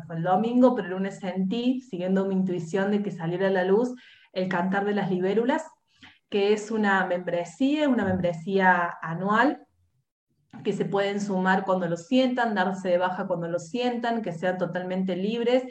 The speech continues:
Y ahí vamos a trabajar de manera muy profunda muchísimas cosas, y bueno, y por eso le puse el Cantar de las Libélulas, porque la libélula me ha acompañado durante muchísimo tiempo y me sigue acompañando,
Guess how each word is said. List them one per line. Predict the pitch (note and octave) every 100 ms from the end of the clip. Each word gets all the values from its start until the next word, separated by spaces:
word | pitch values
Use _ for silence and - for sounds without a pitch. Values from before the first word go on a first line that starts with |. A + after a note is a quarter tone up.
| - - -
Y | F3
ahí | F3 G#3+
vamos | A3+ G#3+
a | G#3
trabajar | F#3+ F3 E3+ E3+ G#3
de |
manera | G#3 G3 G#3 G#3
muy | A#3 B3+ D4+ F4 F4+ F#4 F4+ F4+
profunda | A#3+ G#3+ A3+ A3 A3+ A3+
muchísimas | G3+ F#3+ F#3+ G#3+ G#3 G3 F#3 -
cosas, | G#3 G#3+ - B3+ C4 B3+ -
y | F3+
bueno, | E3+ E3
y | E3+
por | D#3+ F#3+
eso | F#3+ A3
le | G3+
puse | G3 F#3 F#3+
el | F3+ F3
Cantar | E3+ F3 F3+
de | F3+
las | F3+ F3
Libélulas, | F#3 F#3+ G3+ G3+ G3+
porque | E3+ F3+
la | E3+
libélula | E3+ F3+ F#3+ F#3
me | F3+ F3
ha | F3+
acompañado | F3+ F#3 F#3 F3 F3+ F3+ G3 G3 -
durante | F#3 F3 F3+ F#3+
muchísimo | F#3 F3+ G3 - G3+ F#3
tiempo | F#3+ G3 G3+
y |
me | F3+
sigue | E3+ F#3 F3+
acompañando, | F3 F#3 F3+ E3 F3+ F#3 F#3+ G#3 B3